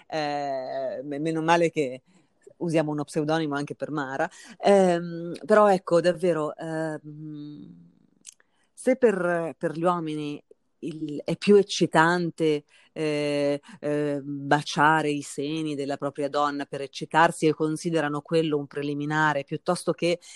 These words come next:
immediatamente metterle le mani in mezzo alle gambe quando magari la donna è ancora,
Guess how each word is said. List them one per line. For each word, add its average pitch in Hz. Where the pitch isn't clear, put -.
immediatamente 180
metterle 151
le 160
mani 170
in 160
mezzo 147
alle 156
gambe 170
quando 147
magari 151
la 151
donna 160
è 143
ancora, 139